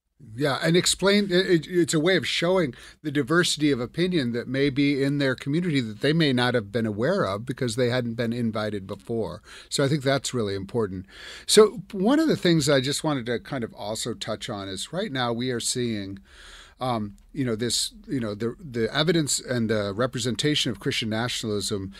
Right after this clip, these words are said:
in our government at a time when, you know, the anti-Semitism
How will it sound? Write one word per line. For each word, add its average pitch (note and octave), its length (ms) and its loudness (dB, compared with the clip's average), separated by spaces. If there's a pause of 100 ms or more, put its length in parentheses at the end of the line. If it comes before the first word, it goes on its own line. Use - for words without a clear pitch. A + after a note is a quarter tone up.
(300)
in D#3+ 180 2
our E3 140 4
government C3+ 580 0 (120)
at F#3 220 6
a E3 80 6
time C3+ 680 -2
when, A2+ 360 0 (680)
you C3+ 120 -2
know, G#2+ 200 0
the A2 320 -2 (100)
anti-Semitism B2 1300 0